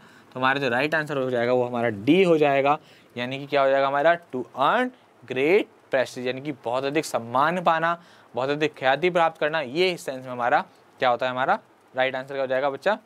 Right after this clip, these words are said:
डी, to win lords मतलब to earn great prestige। क्लियर हो रही बात? तो अगले क्वेश्चन की तरफ बढ़ते हैं। नेक्स्ट क्वेश्चन आपकी स्क्रीन पर,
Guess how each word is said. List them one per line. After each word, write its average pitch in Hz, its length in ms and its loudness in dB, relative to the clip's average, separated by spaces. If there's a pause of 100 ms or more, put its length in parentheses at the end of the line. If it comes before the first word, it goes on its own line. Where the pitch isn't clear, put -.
(120)
डी, 120 240 -10 (120)
to 123 100 -4
win 139 200 -6
lords 127 240 0
मतलब 156 320 0 (560)
to 131 120 4
earn 208 240 2 (160)
great 165 260 2 (100)
prestige। 123 340 -4
क्लियर 165 200 4
हो 170 60 4
रही 170 100 2
बात? 175 220 0
तो 156 60 0
अगले 143 140 0
क्वेश्चन 156 220 -4
की 160 60 -4
तरफ 156 140 0
बढ़ते 139 220 -2
हैं। 185 120 -8 (880)
नेक्स्ट 127 160 -6
क्वेश्चन 151 220 -6
आपकी 143 220 -2
स्क्रीन 139 220 -10
पर, 175 160 0